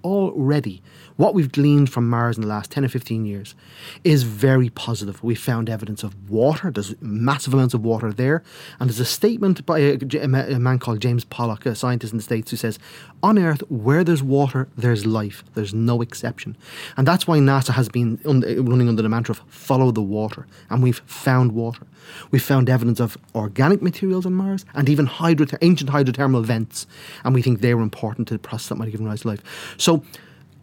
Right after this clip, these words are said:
whether we find it or not, it's prodding us to ask really hard questions about our own origins, and we're already harnessing results. But of course,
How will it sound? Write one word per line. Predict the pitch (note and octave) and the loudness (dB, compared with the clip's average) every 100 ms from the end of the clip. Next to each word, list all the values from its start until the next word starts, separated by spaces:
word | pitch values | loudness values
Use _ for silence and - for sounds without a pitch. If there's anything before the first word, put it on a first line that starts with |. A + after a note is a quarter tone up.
| - | -4
whether | E3 G#3+ D4+ | 2 4 6
we | B3+ | 4
find | - - E3+ F#3 D#3 | 2 2 4 6 6
it | |
or | C#3 A#2+ | 4 2
not, | A2+ F#2+ - - | 0 -4 -10 -6
it's | - - | -6 -6
prodding | - - F3 G#3 G#3+ F3 | -10 -2 2 4 4 2
us | - | 0
to | - | -4
ask | C#3 B2+ - | -2 -2 -2
really | C#3 G2+ C3 C3 B2 | -6 0 4 4 2
hard | G2 A2+ A#2+ | 0 -4 -4
questions | - A2+ - G#2+ | -8 -8 -6 -6
about | A2 G#2+ | -4 -6
our | G2+ | -6
own | G#2+ G#2+ | -4 -4
origins, | - G#2+ G#2 G2+ | -4 -6 -6 -6
and | A2+ A#2+ | -4 -2
we're | A2+ - | -2 -4
already | B2 A#2 A2 A2 A2 G#2+ - - - - | -2 0 -2 -2 -4 -4 -6 -18 -20 -18
harnessing | - A#2+ A2+ G#2+ G#2+ | -4 0 0 0 -2
results. | G#2 A2 | -2 0
But | C#3+ | 2
of | C3+ | 4
course, | D3+ C#3 | 4 2